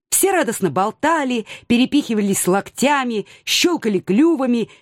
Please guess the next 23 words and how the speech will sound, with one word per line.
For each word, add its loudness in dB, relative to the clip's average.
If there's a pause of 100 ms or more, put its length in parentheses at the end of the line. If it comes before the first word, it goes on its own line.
били 2
в 0
металлические 0
ладоши 0
и 0
всей -2
душой 0
жаждали -4
праздника. -6 (920)
Наконец 0
появился 0
Синелицый 0
как -4
виновник 0
торжества, -2 (300)
и 2
только -2
тогда -2 (220)
антрепренёр 0
дал -4
отмашку -2
началу -2
представления. -6